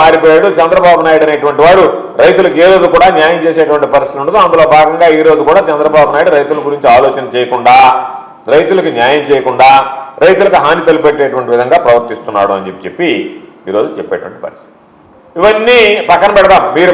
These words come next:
మాట్లాడేటువంటి రకరకాలైనటువంటి మాటలు మాట్లాడుతున్నారు, జగన్మోహన్ రెడ్డి గారిని తోలనాడుతున్నారు, రకరకాలుగా దూషిస్తున్నారు, దీని మీద, దీనివల్ల ఉపయోగం లేదు, లిఫ్ట్ ఇరిగేషన్ మీద అంటున్నారు. దాని సాధ్యాసాధ్యాలు మాట్లాడే ముందు మేము మిమ్మల్ని సూటిగా ఒక మాట అడుగుతున్నాం, దానికి మీరు ఎవ్వరూ సమాధానం చెప్పడం వల్ల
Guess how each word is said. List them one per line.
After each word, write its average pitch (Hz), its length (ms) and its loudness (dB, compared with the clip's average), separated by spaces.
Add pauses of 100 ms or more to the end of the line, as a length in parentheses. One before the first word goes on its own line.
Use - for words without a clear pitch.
మాట్లాడేటువంటి 170 640 2
రకరకాలైనటువంటి 156 920 0
మాటలు 139 280 0
మాట్లాడుతున్నారు, 131 520 0 (100)
జగన్మోహన్ 127 400 0
రెడ్డి 120 180 -8
గారిని 123 300 0
తోలనాడుతున్నారు, 123 680 -2 (120)
రకరకాలుగా 127 580 0
దూషిస్తున్నారు, 123 640 -2 (320)
దీని 139 220 -4
మీద, 143 140 2 (360)
దీనివల్ల 143 400 2
ఉపయోగం 143 380 2
లేదు, 139 180 0
లిఫ్ట్ 139 180 -8
ఇరిగేషన్ 139 400 -4
మీద 135 140 -4
అంటున్నారు. 139 320 -2
దాని 139 180 -2
సాధ్యాసాధ్యాలు 135 720 2
మాట్లాడే 123 400 0
ముందు 104 180 -4 (160)
మేము 202 180 0 (120)
మిమ్మల్ని 165 340 -6
సూటిగా 160 360 -2
ఒక 143 140 -6
మాట 131 100 -2 (100)
అడుగుతున్నాం, 120 420 -2 (1400)
దానికి 190 300 0
మీరు 160 180 0
ఎవ్వరూ 175 260 2 (120)
సమాధానం 175 440 0
చెప్పడం 156 280 0
వల్ల 170 100 2